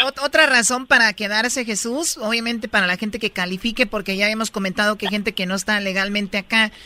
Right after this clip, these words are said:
lamentablemente no recibiría esto, pero bueno, eh, dependiendo,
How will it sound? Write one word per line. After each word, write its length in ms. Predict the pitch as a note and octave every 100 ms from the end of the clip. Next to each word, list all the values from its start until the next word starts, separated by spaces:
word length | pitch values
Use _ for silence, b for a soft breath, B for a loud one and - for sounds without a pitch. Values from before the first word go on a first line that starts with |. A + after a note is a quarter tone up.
| B B G#3
lamentablemente 760 | G3+ G3+ A3 A#3+ A#3 A#3+ A#3 A#3
no 140 | A#3
recibiría 580 | A#3+ A3 G3 G3+ A#3 A3+
esto, 220 | C4+ - C4
pero 260 | A3+ G#3
bueno, 300 | A3 A#3 G#3+ F#3+
eh, 280 | G#3 G3+ F#3 F3 - -
dependiendo, 720 | A3+ - A#3 A3+ C4 C4+